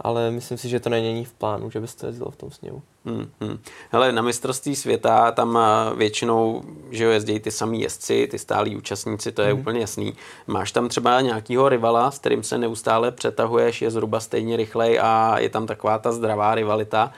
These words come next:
Speaker 2: a nebo je tam potom ještě nějaký rival, s kterým jako fakt je to na ostří nože a nedáte si vůbec nic?
Speaker 1: Tyjo, my tam všichni tak nějak v-, hodně se Španělama, že jo,
Speaker 2: Aha.
Speaker 1: tam,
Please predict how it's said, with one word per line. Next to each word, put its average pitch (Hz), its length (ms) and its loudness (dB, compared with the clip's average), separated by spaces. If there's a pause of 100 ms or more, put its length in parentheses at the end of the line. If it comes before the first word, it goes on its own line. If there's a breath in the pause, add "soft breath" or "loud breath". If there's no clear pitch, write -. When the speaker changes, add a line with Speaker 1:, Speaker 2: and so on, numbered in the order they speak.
(260 loud breath)
Speaker 2:
a 107 380 4
nebo 113 360 4
je 113 100 4
tam 113 200 -2
potom 107 260 -4
ještě 107 200 -8
nějaký 110 300 0
rival, 107 260 2
s 104 100 -6
kterým 107 240 0
jako 107 200 -4
fakt 104 240 -8
je 107 60 -2
to 110 140 -2
na 107 120 -2
ostří 110 300 -8
nože 104 300 0
a 107 40 -2
nedáte 104 520 -4
si - 160 -6
vůbec 98 280 -10
nic? 95 200 -14
Speaker 1:
Tyjo, 143 180 4
my 151 120 6
tam 190 160 2
všichni 170 360 2
tak 170 140 4
nějak 170 300 2
v-, - 320 -16 (160)
hodně 151 260 4
se 160 140 2
Španělama, 113 580 -2
že 139 100 -6
jo, 120 60 2
Speaker 2:
Aha. 117 120 4
Speaker 1:
tam, 120 180 -4